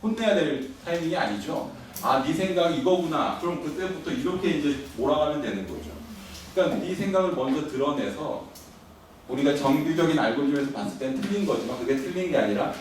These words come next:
자연스러운 학습의 과정인 거예요. 생산적인 실패라는 게 그런 의미에서 생산적인 실패라는 거예요. 먼저 해볼 수 있는 기회를 주자라는 거예요. 그래서 이렇게 내가 이 상황에서 마음대로 빼거나 뭔가를 할 수 있으면 이것도 하나의 체험 활동이 되는 겁니다.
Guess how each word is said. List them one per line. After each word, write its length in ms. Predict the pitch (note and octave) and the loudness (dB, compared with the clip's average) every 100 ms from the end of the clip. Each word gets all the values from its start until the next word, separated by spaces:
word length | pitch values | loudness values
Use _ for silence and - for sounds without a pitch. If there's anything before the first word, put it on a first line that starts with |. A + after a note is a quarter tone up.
| - - | -8 -2
자연스러운 380 | B2+ C3+ C#3 | 2 4 2
학습의 440 | C3+ - D#3+ D3 - | 0 -2 -4 -2 0
과정인 520 | - D3+ D3+ - - | 0 4 4 4 0
거예요. 720 | - - A3+ D4 B3+ B3 B3 - | -8 -12 -8 -2 2 2 0 0
생산적인 600 | G#3 G#3+ G#3 F3 D#3+ D3+ | 2 2 2 4 4 2
실패라는 680 | - F#3+ F3+ E3 A#2 F#2+ F2 | 0 -4 2 4 4 0 -4
게 140 | - - - - - - - | -4 -6 -10 -14 -16 -16 -2
그런 240 | D#3+ F#3+ F#3+ | 2 4 4
의미에서 340 | G#2+ G2 F#2+ | 0 -2 -6
생산적인 360 | - A#2+ A2 G2+ - | -8 -10 -10 -10 -12
실패라는 440 | - - - - - | -14 -12 -12 -12 -12
거예요. 100 | G#2+ A#2+ D3+ | -2 2 2
먼저 200 | E3+ E3 | 4 2
해볼 300 | G3 F#3 E3 | 2 2 2
수 80 | |
있는 280 | D#3 C3 - | -2 -2 0
기회를 340 | G2+ G2+ A2 - - - - | 2 4 2 0 -6 -12 -8
주자라는 380 | - C#3 - - | 0 2 2 0
거예요. 120 | - - - - - - - - - - | -6 -10 -10 -12 -14 -14 -12 -12 -16 -2
그래서 160 | F3 C#3 | 4 6
이렇게 600 | G#3+ A3+ - G#3 G3+ - - - - | 6 4 2 0 -2 -4 -10 -10 -4
내가 440 | F3+ G3 F#3 D#3 | 0 4 4 4
이 280 | E3 G3 G3 | 4 4 4
상황에서 500 | G3+ G3+ F#3+ F#3 F3 | 2 2 2 0 0
마음대로 500 | E3 - C#3+ D#3+ D#3+ | 2 2 2 0 0
빼거나 400 | F3+ G3 F#3+ E3+ | 4 4 4 2
뭔가를 440 | C3 C3+ C3+ C3+ D#3+ | 2 0 2 2 0
할 60 | |
수 120 | - - | -4 -6
있으면 260 | - - | -6 -4
이것도 260 | C3+ F#3+ F3+ | 0 2 0
하나의 240 | E3+ E3 | -2 0
체험 240 | E3 G3 F#3+ | 0 2 2
활동이 340 | E3 D3+ B2 | 2 -4 -6
되는 280 | B2 - G#2+ | -6 -4 -6
겁니다. 240 | G#2 - | -8 -12